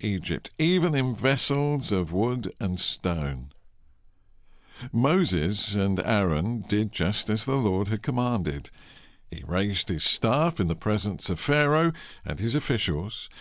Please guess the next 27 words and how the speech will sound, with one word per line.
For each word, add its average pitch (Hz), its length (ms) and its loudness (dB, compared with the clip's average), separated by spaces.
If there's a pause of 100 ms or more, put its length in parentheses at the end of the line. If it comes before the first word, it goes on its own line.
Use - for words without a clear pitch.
(140)
and 95 160 0
struck - 540 -2
the 156 100 2
water 131 600 2
of 98 180 0
the 98 100 2
Nile. 78 560 -2 (1120)
And 92 300 -2
all 151 340 2
the 143 100 4
water 107 540 0
was 78 180 -2
changed - 920 -4 (140)
into 87 280 -2
blood. 87 600 -6 (480)
The - 80 -4
fish - 520 -2
in 104 200 2
the 98 100 2
Nile 95 540 0
died, 110 560 0
and 85 100 -2
the 98 80 0
river 131 260 2
smelled 165 720 0
so 123 280 4
bad 85 580 2